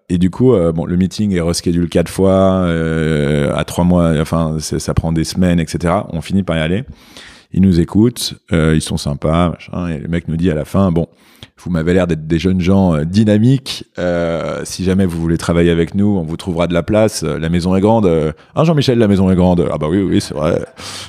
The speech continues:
Euh, donc pas de souci, hein, nous, euh, les forces vives comme vous, on aime bien et tout, on vous trouvera, pas de souci. Mais par contre, euh, faut que je vous dise un truc. »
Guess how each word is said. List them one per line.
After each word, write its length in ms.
Euh, 100
donc 200
pas 120
de 80
souci, 420
hein, 200
nous, 260
euh, 140
les 80
forces 260
vives 240
comme 180
vous, 260
on 40
aime 140
bien 340
et 80
tout, 160
on 60
vous 80
trouvera, 340
pas 80
de 60
souci. 240
Mais 120
par 140
contre, 220
euh, 100
faut 60
que 80
je 20
vous 80
dise 80
un 60
truc. » 400